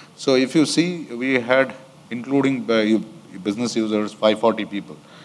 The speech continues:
A significant chunk of that came from business, my own team. We have, we, um,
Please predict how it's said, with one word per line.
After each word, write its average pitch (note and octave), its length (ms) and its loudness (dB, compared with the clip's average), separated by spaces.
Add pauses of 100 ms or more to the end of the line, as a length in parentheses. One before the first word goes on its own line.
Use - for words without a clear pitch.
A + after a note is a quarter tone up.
(540)
A A2+ 80 2
significant E3+ 560 0
chunk C3 280 0
of A#2 180 2
that A2 320 6
came A#2 240 2
from G#2+ 400 -2
business, A#2+ 640 -2
my A2 220 6
own B2 320 8
team. A#2+ 220 4
We G#2+ 100 2
have, G#2+ 280 4
we, G2+ 300 -4 (220)
um, F2 260 -14